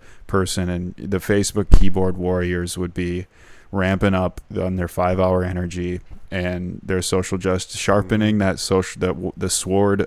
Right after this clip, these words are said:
Speaker 1: of social justice.
Speaker 2: Boom, baby.
Speaker 1: And, but a-, all I'm about is removing all of the, like,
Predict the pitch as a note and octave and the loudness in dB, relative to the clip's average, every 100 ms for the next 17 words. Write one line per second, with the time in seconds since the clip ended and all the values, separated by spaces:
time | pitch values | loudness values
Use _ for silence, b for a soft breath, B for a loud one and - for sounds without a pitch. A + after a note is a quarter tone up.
0 | - F#2+ F2+ - - - - G2 - F2+ | -4 -6 -6 -10 -18 -8 0 0 0 -4
1 | F#2 G2 - D#2 - - - A#2 A#2 G2+ | -4 -4 -6 -8 -8 8 8 8 0 -2
2 | F#2+ F#2+ G2 G2 - G2 F#2+ F#2 - B | -8 -10 -12 -14 -4 0 0 -2 -6 B
3 | B B B B B B B - - - | B B B B B B B 6 6 10
4 | A2 G#2+ - - G2 A2+ A#2+ A2+ A2+ F2+ | 10 10 12 12 12 10 10 8 6 4
5 | F2+ F2+ E2+ F#2+ F2+ F2 - - - G2 | 2 0 -2 -4 -2 -2 -6 -8 -4 -2
6 | G2 G2+ G#2 F#2+ F#2+ F2+ - F#2 F2+ F2+ | 2 2 2 2 0 -2 -2 -2 -2 -6